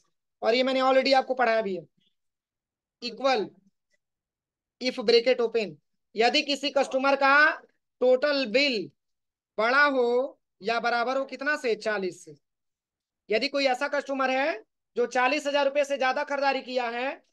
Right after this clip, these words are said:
या चालीस हजार रुपए तक की खरीदारी किया है तो उसको company gift में देना चाहती है क्या? laptop। ठीक है, पुनः नीचे कॉमा करते हैं, फिर if लिखते हैं। यदि किसी customer का bill, कोई ऐसा customer है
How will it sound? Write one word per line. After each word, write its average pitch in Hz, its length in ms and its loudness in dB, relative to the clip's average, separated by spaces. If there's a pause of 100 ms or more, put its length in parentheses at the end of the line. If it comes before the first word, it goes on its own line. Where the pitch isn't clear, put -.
(120)
या 240 160 -2
चालीस 269 400 0
हजार 277 200 2
रुपए 294 240 0
तक 302 140 -6
की 294 140 -10
खरीदारी 240 360 0
किया 226 280 -2
है 254 260 -2 (380)
तो 220 60 -6
उसको 254 360 -4
company 269 440 -2
gift 262 240 -4
में 262 160 -4
देना 247 200 -2
चाहती 247 300 -4
है 254 60 -4
क्या? 262 300 -4
laptop। 190 460 -6 (2250)
ठीक 233 180 -6
है, 302 220 -2 (760)
पुनः 262 220 0
नीचे 285 240 2
कॉमा 262 260 2
करते 226 300 -2
हैं, 170 160 -8
फिर 269 220 -4
if 269 160 -4
लिखते 240 280 -2
हैं। 180 160 -8 (400)
यदि 247 260 0
किसी 294 280 -4
customer 277 440 2
का 285 160 2
bill, 240 260 0
कोई 254 180 2
ऐसा 247 240 0
customer 262 440 -4
है 247 300 -2